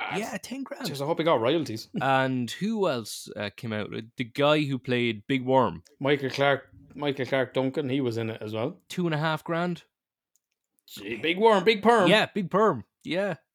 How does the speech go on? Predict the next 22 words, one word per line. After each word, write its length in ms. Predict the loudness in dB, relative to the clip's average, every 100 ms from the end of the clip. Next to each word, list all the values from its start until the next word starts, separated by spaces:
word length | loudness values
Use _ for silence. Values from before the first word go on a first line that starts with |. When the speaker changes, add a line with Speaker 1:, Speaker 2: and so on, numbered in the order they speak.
| _
Speaker 1:
For, 600 | 0 2 4 4 4 2
Speaker 2:
Fucking 440 | 0 -4 -8 -14 -10
Speaker 1:
uh, 480 | -6 -4 -2 -2
Speaker 2:
hell. 80 | -4
Speaker 1:
for 200 | -8 -10
a 100 | -8
f-, 140 | -12 -10
movie 360 | -2 -2 0 -2
in, 100 | -4
like, 200 | -6 -8
ninety, 680 | -10 -8 -8 -8 -8 -10
probably 280 | -4 -2 -2
shot 240 | 0 0
it 80 | 0
in 40 | -4
ninety-four, 540 | -6 -6 -10 -8 -8
released 280 | -10 -12 -12
in 100 | -12
ninety-five 560 | -10 -12 -12 -10 -10 -12
or 60 |
so, 140 | -16 -12
was 280 | -10 -10